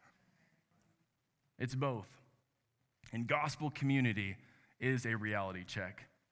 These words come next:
So then we get into actually what I said we were gonna talk about,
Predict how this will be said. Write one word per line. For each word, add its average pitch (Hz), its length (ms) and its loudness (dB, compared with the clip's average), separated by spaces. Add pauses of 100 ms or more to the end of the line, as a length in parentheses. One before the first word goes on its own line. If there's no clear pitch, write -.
(540)
So 147 180 2
then 147 120 4
we 147 80 6
get 147 160 4
into 139 180 4
actually 127 540 2 (300)
what 110 100 -4
I 113 80 0
said 143 180 -2
we 131 60 0
were 123 60 0
gonna 113 100 -2
talk 123 220 0
about, 101 300 -4